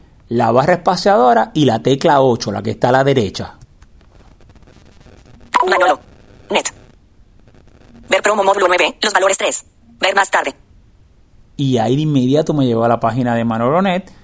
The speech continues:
Speaker 1: Voy a darle entonces, a lo que yo siempre hago es, le doy le-, la tecla siete y as-, y la, y el joystick arriba para ir al principio.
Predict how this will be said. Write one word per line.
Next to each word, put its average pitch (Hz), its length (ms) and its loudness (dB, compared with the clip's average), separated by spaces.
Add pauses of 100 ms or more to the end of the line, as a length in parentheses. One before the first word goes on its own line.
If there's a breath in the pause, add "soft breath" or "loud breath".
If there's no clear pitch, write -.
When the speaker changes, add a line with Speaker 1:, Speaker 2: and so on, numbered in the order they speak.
(160 soft breath)
Speaker 1:
Voy 120 220 0
a 117 100 2
darle 113 240 2
entonces, 127 500 0
a - 60 -8
lo 101 140 -4
que 104 80 -4
yo 104 100 -4
siempre 113 380 -4
hago 113 260 2
es, 135 100 2
le 151 140 0
doy 131 420 0 (380 soft breath)
le-, - 380 -4
la 107 180 -4
tecla 117 300 -4
siete 123 300 0
y 120 40 2
as-, 117 180 -2
y 123 140 -2
la, 110 240 -2
y 117 240 0
el 110 220 -4
joystick 123 340 0
arriba 147 280 0
para 120 120 0
ir 117 60 2
al 120 100 0
principio. 143 680 0